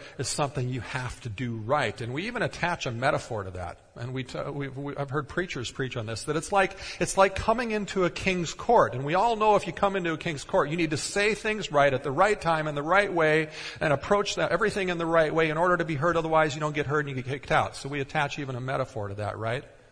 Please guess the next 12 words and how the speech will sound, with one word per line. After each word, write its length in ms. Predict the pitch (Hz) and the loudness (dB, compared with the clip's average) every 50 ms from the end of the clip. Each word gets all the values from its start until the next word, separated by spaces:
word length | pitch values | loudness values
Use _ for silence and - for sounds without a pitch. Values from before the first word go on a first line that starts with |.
| _ _ _ _ _ _ _ _ _ _ _ _ _ _ _ _ - | _ _ _ _ _ _ _ _ _ _ _ _ _ _ _ _ -20
Now, 260 | 165 170 165 160 147 151 | -16 -14 -12 -8 -6 -2
we're 140 | 160 170 | -2 0
not 180 | 175 170 160 - | 2 0 0 0
gonna 240 | - 143 131 120 104 - - - - - - - - - | -2 -6 -6 -6 -8 -10 -16 -20 -20 -20 -20 -20 -20 -10
go 140 | - - 170 | -4 -2 -2
further 300 | 143 - - 175 165 160 | 0 0 0 0 0 2
with 160 | 151 143 - | 0 0 2
that 180 | - 156 156 156 | 2 2 4 4
other 160 | 151 151 147 | 2 2 0
than 240 | 143 143 135 131 - | -2 -4 -6 -10 -12
to 140 | - - 135 | -12 -12 -12
say, 420 | - - - 156 147 143 143 139 | -10 -6 -4 -2 -2 -2 -2 -4